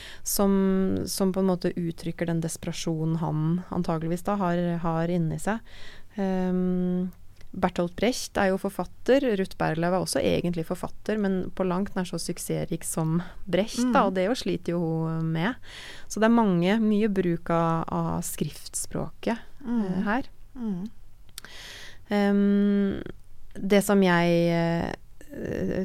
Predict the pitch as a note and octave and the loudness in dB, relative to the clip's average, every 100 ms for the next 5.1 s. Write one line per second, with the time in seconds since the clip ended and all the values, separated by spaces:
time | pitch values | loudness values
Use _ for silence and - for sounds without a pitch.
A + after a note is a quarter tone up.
0 | - G#3+ E3+ E3+ - - E3+ F3 A3 G3+ | 0 2 4 2 -2 0 2 4 4 4
1 | E3+ E3+ E3+ F3+ G#3+ A3+ - F3+ E3+ E3 | 4 2 2 2 2 2 0 2 4 2
2 | E3 D#3+ E3 D#3+ D#3+ D#3+ D#3+ D#3+ D#3+ D#3+ | 2 0 0 0 0 0 0 0 0 0
3 | D#3 - E3+ D#3 D3+ - D#3 - E3 A#3+ | 0 0 0 0 -2 -4 -4 0 2 4
4 | A3+ F3 E3+ - - D#3 D3 D#3 - E3 | 4 4 2 -2 -2 -2 -2 -6 -2 0